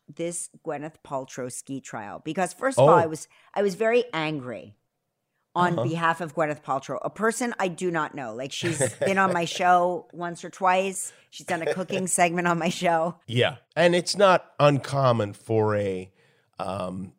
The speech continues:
Speaker 2: a person to sue a celebrity with the hope that the celebrity's not gonna wanna go through the trial, and,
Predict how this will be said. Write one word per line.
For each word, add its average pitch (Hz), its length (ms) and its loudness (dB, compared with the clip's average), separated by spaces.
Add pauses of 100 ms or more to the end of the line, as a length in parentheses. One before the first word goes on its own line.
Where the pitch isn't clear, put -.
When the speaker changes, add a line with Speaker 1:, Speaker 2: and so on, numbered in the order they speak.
(140)
Speaker 2:
a 107 80 -2
person 123 720 0
to 117 240 -6
sue 143 580 2
a 117 60 2
celebrity 135 1000 2
with 120 280 -2
the 120 120 6
hope 123 300 4
that 113 200 4
the 104 60 -10
celebrity's 110 460 0
not 107 200 2
gonna 98 160 -2
wanna 95 200 -2
go 101 240 -2
through 101 240 -4
the 87 100 -8
trial, 92 580 2
and, 92 220 -10